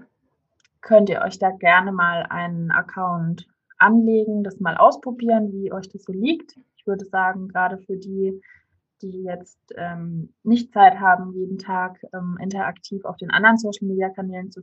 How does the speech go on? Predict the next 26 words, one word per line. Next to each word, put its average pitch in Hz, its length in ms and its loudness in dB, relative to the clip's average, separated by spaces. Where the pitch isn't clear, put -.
sein, 180 320 -6
für 190 80 -16
die 180 160 -20
ist - 160 -16
es - 120 -20
auf 175 160 -16
jeden 180 240 -8
Fall 170 500 -6
empfehlenswert, 226 800 4
da 208 80 2
mal 196 140 -4
einen 190 100 -8
Blick 190 260 -16
reinzuwerfen. 220 680 0
Ihr 190 100 -14
könnt 190 200 -2
euch 190 160 -8
auch 185 140 -8
erstmal 180 440 -10
einen 175 360 -8
privaten 196 480 6
Account 190 460 -4
machen 190 440 -6
zum, 175 600 -6
zum 185 160 -12
Stöbern. 233 720 4